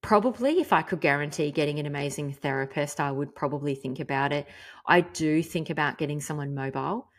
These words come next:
Um, the cost to having someone mobile is that I, I'm quite a private person. I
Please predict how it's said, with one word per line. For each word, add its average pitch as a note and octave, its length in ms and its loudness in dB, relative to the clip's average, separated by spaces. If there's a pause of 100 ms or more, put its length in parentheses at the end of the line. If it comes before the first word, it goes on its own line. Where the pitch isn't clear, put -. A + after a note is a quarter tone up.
(340)
Um, E3 200 0 (320)
the G3+ 160 -2 (300)
cost - 380 2
to C#4+ 100 6
having G3+ 280 4
someone D#3+ 360 0
mobile D3 420 -2
is C#3 280 -4
that D3 260 0
I, D#3 180 6
I'm F#3 180 6
quite E3 280 4
a D3 160 2
private C#3+ 420 2
person. D#3+ 340 -2
I D3 200 -2